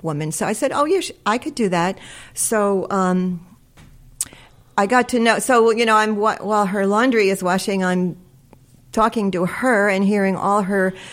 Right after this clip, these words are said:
stories of forty years in the operating room at Albany Med, which is, you know, very interesting. So then I, and then I had another couple in Guilderland, uh, who, um,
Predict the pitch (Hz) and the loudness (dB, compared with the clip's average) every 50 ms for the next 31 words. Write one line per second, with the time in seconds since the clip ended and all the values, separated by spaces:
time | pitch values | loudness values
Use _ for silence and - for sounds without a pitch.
0 | - - - - - - 202 196 190 190 185 185 180 - 143 170 165 - - 190 | -18 -14 -12 -12 -6 -2 0 2 4 4 2 2 0 -2 -6 -6 -6 -6 -2 0
1 | 202 202 190 202 190 190 190 190 185 190 185 180 185 - - - 196 185 180 185 | 0 2 2 0 2 2 2 2 4 2 2 0 -2 -6 -6 -4 -2 -2 0 0
2 | 175 180 196 196 - 208 196 180 175 170 165 165 165 165 160 165 160 156 170 180 | 0 0 0 -2 -2 -2 -2 0 0 0 0 -2 -2 -2 -2 -2 -2 -2 0 0
3 | 180 170 180 175 160 165 170 175 180 165 156 156 165 180 180 - - - - - | 0 0 -2 -2 0 0 0 0 0 0 0 0 -2 -4 -4 -8 -14 -20 -20 -20
4 | - - - - _ _ _ _ - - - - - - - 185 196 190 190 185 | -20 -20 -20 -20 _ _ _ _ -20 -20 -16 -12 -12 -8 -2 -2 -2 -2 0 -2
5 | 170 156 - - - 185 170 151 151 165 165 175 170 185 190 185 175 175 170 - | -4 -4 -6 -8 -6 -6 -6 -4 -6 -6 -4 -2 0 2 2 2 2 0 -2 -2
6 | - 156 143 160 - - - 170 170 180 - - - - - - - - - _ | -4 -4 -4 -4 -4 -6 -6 -6 -6 -6 -8 -12 -18 -18 -18 -18 -20 -20 -20 _
7 | _ _ - - - - 233 220 208 202 196 190 190 - - - - 170 208 208 | _ _ -10 -6 -4 -2 0 2 2 2 2 2 0 0 -2 -6 -6 -2 0 2
8 | 208 214 220 208 196 196 196 185 160 - - - _ _ - 185 185 185 190 190 | 2 2 2 2 2 2 2 0 -2 -4 -10 -16 _ _ -2 0 0 2 2 2
9 | 190 196 190 180 175 175 180 180 180 185 196 190 - 196 185 180 - 180 180 175 | 2 2 2 2 2 2 2 2 2 2 0 -2 0 -4 -4 -2 0 0 0 2
10 | 175 175 170 175 175 180 170 180 175 175 175 175 170 170 170 170 170 - - 175 | 0 0 0 0 0 0 0 0 0 0 2 2 2 0 0 -2 -4 -4 -6 -6
11 | 170 165 180 175 165 165 156 - - 156 156 156 147 143 147 160 | -4 -2 -2 -2 0 -2 -2 -4 -6 -6 -6 -4 -4 -6 -6 -8